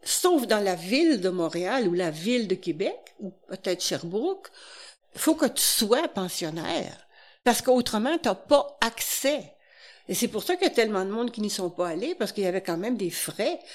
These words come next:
C'était pas très cher, mais pour les parents, c'était énorme. C'était vingt dollars par mois. Puis c'était beaucoup, c'était beaucoup. C'était les années cinquante. Moi, j'ai été sept ans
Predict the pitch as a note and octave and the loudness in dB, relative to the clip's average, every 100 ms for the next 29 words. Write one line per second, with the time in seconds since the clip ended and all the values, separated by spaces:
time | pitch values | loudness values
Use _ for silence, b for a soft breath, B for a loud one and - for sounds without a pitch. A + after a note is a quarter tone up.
0 | B - - B3 A3+ F#4+ F#4 - - F3+ | B -6 4 4 4 2 -2 -2 -6 -2
1 | G3 A3 C3+ - - D2+ B2+ - - G#2+ | 0 0 -2 -2 0 0 -2 -2 -4 -12
2 | B B - F#3 - F4+ D#4+ A3 G3+ F3+ | B B 0 0 4 6 6 4 2 -2
3 | D3 G#3 B3+ - B - - - G#3 - | -2 0 0 -2 B -6 -4 0 -2 -4
4 | - G#3+ G3 D#3+ F#3 F3 - - - b | -4 0 0 2 0 0 -4 -12 -14 b
5 | b - G3 G#3+ G#3+ B - D#3+ A3 C#4 | b -12 0 0 0 B -8 0 4 6
6 | G#3+ F3 F3+ G#3+ G3+ - F3 E3+ E3+ F3 | 4 2 -2 -6 -10 -8 -6 -6 -4 -6
7 | D#3 - _ _ _ - F#3+ C3+ D#3 C#3 | -6 -12 _ _ _ -6 -4 -4 -8 -8
8 | - - - A3+ G#3+ C4 D3 G#3+ B3+ - | -6 -4 -2 -2 2 2 4 0 -2 -10
9 | _ _ _ - - - G3 F3+ - - | _ _ _ -10 -10 -8 -10 -10 -14 -20
10 | _ _ _ b - G3+ A3+ G#3 G#3 B | _ _ _ b -12 -2 2 2 -2 B
11 | G3 G3 F3+ G3 G#3 G3+ F3 - - - | 0 2 0 -2 -6 -6 -8 -10 -16 -20
12 | _ _ _ - A3 A#3 G#3+ F3+ E3 - | _ _ _ -4 -2 0 0 -2 -2 0
13 | A2+ F2 B B B - - - D4+ D4+ | 0 -2 B B B -2 0 8 8 8
14 | B3+ A#3+ | 4 2